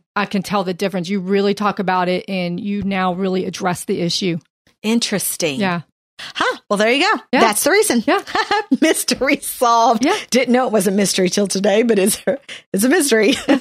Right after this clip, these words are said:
Speaker 1: But, but I was in that same
Speaker 2: Yeah.
Speaker 1: boat, 'cause when I got pregnant, I thought God couldn't conv-, uh, that I shouldn't be forgiven. It's not that
Speaker 2: Yeah.
Speaker 1: God couldn't forgive me. I couldn't forgive me for what I'd done. And I found two
Speaker 2: Yeah.
Speaker 1: quotes that I thought was really applicable by C S Lewis.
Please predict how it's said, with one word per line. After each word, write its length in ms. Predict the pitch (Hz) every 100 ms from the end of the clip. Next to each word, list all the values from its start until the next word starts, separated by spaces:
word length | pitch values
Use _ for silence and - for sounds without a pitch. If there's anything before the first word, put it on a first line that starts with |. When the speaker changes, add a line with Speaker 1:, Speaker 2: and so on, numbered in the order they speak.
| 339 370 370 - -
Speaker 1:
But, 140 | 269 - 233
but 120 | 254
I 80 | 262
was 140 | 262
in 100 | 294
that 140 | 285 220
same 180 | 294 311
Speaker 2:
Yeah. 120 | 240
Speaker 1:
boat, 140 | 226 -
'cause 160 | 226
when 120 | 214
I 100 | 214
got 180 | 220 214
pregnant, 380 | - 233 220 -
I 80 | 190
thought 220 | 214 -
God 160 | 196 196
couldn't 180 | 214
conv-, 240 | 185 175 -
uh, 260 | 208 190 202
that 240 | 202 185 -
I 100 | 190
shouldn't 260 | - 226
be 80 | 214
forgiven. 420 | - 175 160 156 - -
It's 100 | 208
not 140 | 277
that 160 | 220 196
Speaker 2:
Yeah. 80 | 185
Speaker 1:
God 180 | 196
couldn't 240 | - 277 202
forgive 360 | 233 202 196
me. 100 | 185 -
I 180 | 180 233
couldn't 260 | 226 240 233
forgive 340 | 214 170 185
me 160 | 190 185
for 180 | - 190
what 140 | 175
I'd 180 | 170 175
done. 220 | 214 202
And 140 | 165
I 80 | 180
found 260 | - 185 175
two 140 | 180
Speaker 2:
Yeah. 120 | 285 165
Speaker 1:
quotes 200 | 247 -
that 140 | 202
I 60 | 180
thought 160 | 208
was 160 | 190 180
really 440 | 190 208 220 220
applicable 540 | - - 202 208 185 180
by 200 | 185 175
C 260 | - 196
S 160 | 185 -
Lewis. 440 | 185 170 - -